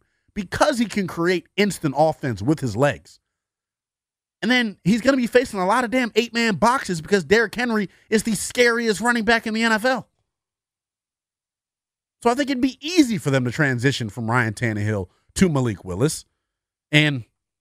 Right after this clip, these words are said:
look, I don't think we're too far from that. I, I, I really don't.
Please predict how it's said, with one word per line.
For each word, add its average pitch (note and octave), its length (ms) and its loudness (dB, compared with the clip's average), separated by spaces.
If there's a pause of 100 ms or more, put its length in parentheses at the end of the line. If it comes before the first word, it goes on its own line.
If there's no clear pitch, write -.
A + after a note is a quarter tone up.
(200)
look, - 320 4 (1400)
I C4+ 60 2
don't D4+ 200 -2
think B3+ 200 -4
we're B3+ 80 0
too C#4+ 200 2
far D4 280 2
from C#3 200 -2
that. F2+ 160 -8 (800)
I, A3 140 2
I, A#3+ 160 4
I A#3 80 4
really D4 360 2
don't. D#4 280 0